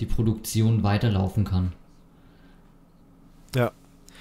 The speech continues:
Speaker 2: also eher untypisch, aber passiert, also es gibt's ja auch bei Rechenzentren, äh, passiert es immer mal wieder, dass halt der Notfalldiesel dann eben nicht anspringt, obwohl man,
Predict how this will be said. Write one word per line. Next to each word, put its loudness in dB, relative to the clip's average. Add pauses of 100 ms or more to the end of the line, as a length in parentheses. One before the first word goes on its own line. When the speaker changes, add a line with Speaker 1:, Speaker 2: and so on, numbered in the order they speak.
(380)
Speaker 2:
also 2
eher 2
untypisch, 0
aber 4
passiert, 2
also 2
es -4
gibt's -4
ja 4
auch 0
bei 4
Rechenzentren, -2 (440)
äh, 0
passiert 0
es -2
immer 2
mal 4
wieder, 4 (360)
dass 2
halt 2
der 4
Notfalldiesel 2
dann 2
eben -2
nicht 0
anspringt, -2
obwohl 2
man, 2